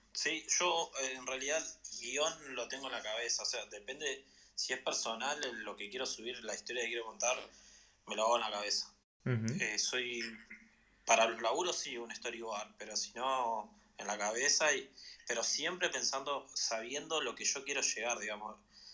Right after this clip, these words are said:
Speaker 1: para después editar mucho menos y más que nada lograr los planos que quiero y ta. O sea, eh, me gusta, por ejemplo, en los viajes, eh, hacer videos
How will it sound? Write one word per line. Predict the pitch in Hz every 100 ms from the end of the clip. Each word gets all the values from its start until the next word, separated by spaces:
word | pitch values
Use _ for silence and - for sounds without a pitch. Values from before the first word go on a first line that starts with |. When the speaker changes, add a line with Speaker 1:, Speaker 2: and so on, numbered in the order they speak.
| -
Speaker 1:
para | - 117
después | 113 - 156
editar | 151 127 139 135 135
mucho | 131 143 147
menos | 139 156 180 - - _ _ _ _ -
y | - 113 110 104 107 104 - - - - - - -
más | - 123
que | 131
nada | 151
lograr | 139 120 135
los | 135 - -
planos | 139 151 -
que | 113
quiero | 123 147
y | 135
ta. | 120 110 - _ _ _ -
O |
sea, | - 113 107 107 104 - - - - - _ -
eh, | 104
me | 110
gusta, | 123 - 135
por | 117 104
ejemplo, | 127 123
en | 117
los | 107
viajes, | 113 123 131 - 156 156 - -
eh, | 110 101 - - - _ - - -
hacer | 110 120 117
videos | 113 113 117